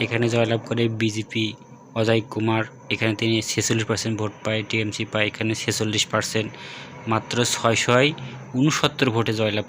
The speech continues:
করে বিজেপি এখানে। আবাহনী বিধানসভা এখানেও জয়লাভ করে টিএমসি, প্রায় বাহান্ন পার্সেন্ট ভোট পায়, বিজেপি পায় এখানে আটত্রিশ পার্সেন্ট, তৃণমূল কংগ্রেস এখানে তেইশ হাজার চারশো সাতান্ন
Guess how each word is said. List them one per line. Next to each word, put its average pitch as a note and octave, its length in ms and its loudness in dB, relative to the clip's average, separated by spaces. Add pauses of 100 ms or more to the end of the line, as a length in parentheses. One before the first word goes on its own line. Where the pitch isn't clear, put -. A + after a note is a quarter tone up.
করে G#2 160 -2 (120)
বিজেপি F#2+ 360 -2
এখানে। F2 260 -10 (360)
আবাহনী C3+ 340 8
বিধানসভা B2+ 600 6 (100)
এখানেও A#2 400 0
জয়লাভ A2+ 300 4 (100)
করে A2+ 140 4 (120)
টিএমসি, A2 480 2 (140)
প্রায় G#2 260 0 (160)
বাহান্ন G#2+ 300 2
পার্সেন্ট G#2 460 -4
ভোট F#2+ 140 -8 (100)
পায়, A2 200 -2 (680)
বিজেপি A2 400 0 (120)
পায় G#2+ 200 2
এখানে G#2+ 340 -6
আটত্রিশ A2 440 -6 (100)
পার্সেন্ট, G#2 440 -6 (440)
তৃণমূল A2 340 -2 (120)
কংগ্রেস G#2 340 -2
এখানে A2 220 -2 (140)
তেইশ G#2+ 300 -2
হাজার G#2 220 -2 (100)
চারশো G#2 320 -4 (120)
সাতান্ন G#2 300 -4